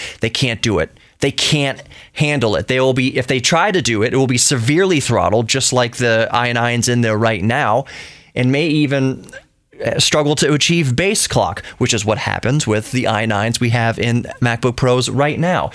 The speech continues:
So there's no way an eight-core chip's going in there. No way. So Apple has, like I said,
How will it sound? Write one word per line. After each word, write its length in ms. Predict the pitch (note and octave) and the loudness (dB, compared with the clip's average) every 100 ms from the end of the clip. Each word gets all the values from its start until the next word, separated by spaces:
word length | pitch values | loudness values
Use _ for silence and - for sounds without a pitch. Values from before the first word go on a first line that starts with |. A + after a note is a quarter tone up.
| - | -4
So 140 | D3+ | 0
there's 200 | C3 A#2+ | 2 2
no 280 | C#3 E3 D#3 | 4 4 4
way 240 | D3+ C3+ | 4 2
an 80 | A#2+ | 0
eight-core 380 | A#2+ - B2+ A#2+ | -2 0 2 2
chip's 320 | - A#2 - | 2 -2 0
going 220 | A2+ G#2 | 2 2
in 140 | G2+ G2 | 2 0
there. 200 | E2 - - - | -2 -6 -10 -4
No 260 | A2+ B2 B2 | 0 4 4
way. 360 | A#2+ G#2+ F2+ G2+ - _ _ _ _ _ _ _ - | 4 2 0 -4 -14 _ _ _ _ _ _ _ -6
So 180 | - C#3 | 0 2
Apple 320 | C#3 D3+ F3+ | 0 0 2
has, 500 | D3 C3 B2 A#2+ - - - - - - - - | 2 2 2 2 0 -4 -18 -18 -18 -18 -16 -4
like 100 | A#2 | -2
I 60 | A#2 | 0
said, 260 | C3 G#2 | 2 0